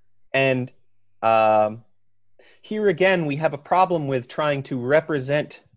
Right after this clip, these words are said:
the sounds in the mind with writing, even when we're just talking about the sounds and we're not using conventional writing. So we have P, R, E,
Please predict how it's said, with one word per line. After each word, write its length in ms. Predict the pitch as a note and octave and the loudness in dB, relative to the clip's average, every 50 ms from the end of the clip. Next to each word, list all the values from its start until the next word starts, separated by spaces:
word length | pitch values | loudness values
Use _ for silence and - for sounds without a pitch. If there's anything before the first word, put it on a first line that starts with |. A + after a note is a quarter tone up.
| _ _ _ _ _ _ _ _ _ _ - | _ _ _ _ _ _ _ _ _ _ -12
the 60 | A#2+ | -10
sounds 380 | - - D#3+ E3+ D#3+ D3 C3+ | -2 0 2 2 2 2 0
in 80 | C#3 B2+ | -4 -4
the 60 | A#2+ | -4
mind 400 | B2 B2+ A#2+ A#2+ A#2+ A#2 A#2 A#2+ - | -2 -2 -2 -2 -2 -4 -6 -8 -6
with 180 | C3+ A#2+ A#2+ | -6 -4 0
writing, 460 | C#3 C#3+ D3 C#3 C3 A#2+ A#2 A#2 _ - | 2 2 2 2 2 -2 -4 -6 _ -4
even 260 | D#3+ F3 F3 G3 E3+ | -2 0 0 2 0
when 160 | D#3+ D#3 D3+ D3 | 0 0 2 2
we're 100 | C#3+ C3 | 2 4
just 260 | A#2+ D3 D3+ - - | 4 2 2 2 2
talking 280 | - E3 D3 - D3 C#3+ | 0 0 0 0 -6 -2
about 140 | C3+ C3 - | -2 -2 -4
the 60 | B2+ | -4
sounds 460 | - - F3 D3 C3 A#2+ A#2+ A#2+ - - | -4 -2 -2 -2 0 -2 -4 -8 -12 -14
and 100 | B2+ A#2+ | -10 -10
we're 60 | B2+ | -6
not 180 | C3 C3+ C3+ B2+ | -6 -6 -6 -6
using 240 | B2+ A#2+ B2+ A#2+ | -8 -8 -8 -10
conventional 480 | - C3+ A#2 A#2 A#2+ A#2 - - A2+ A2 | -10 -8 -6 -4 -6 -6 -6 -8 -6 0
writing. 360 | A#2+ C3+ C3+ B2 A2 G2 - - - - _ - - - - - - - _ _ _ _ _ _ _ _ _ _ _ _ _ _ _ _ | 2 2 2 2 0 -2 -10 -18 -20 -20 _ -20 -20 -20 -20 -20 -20 -20 _ _ _ _ _ _ _ _ _ _ _ _ _ _ _ _
So 180 | _ - F3+ E3 | _ -2 0 2
we 100 | F3 E3 | 2 4
have 280 | G3+ G3 F#3 - - - | 6 4 4 4 0 -10
P, 340 | - G3+ G3+ G3+ G#3 F#3+ - - | -6 -6 -4 -4 -6 -8 -4 0
R, 340 | D3+ D#3+ D#3+ D#3+ D#3 D3+ - - | 2 4 6 6 4 2 -2 -6
E, 360 | D3 D3 C#3 C#3 C3+ C3+ C3 | -8 -8 -6 -6 -6 -8 -8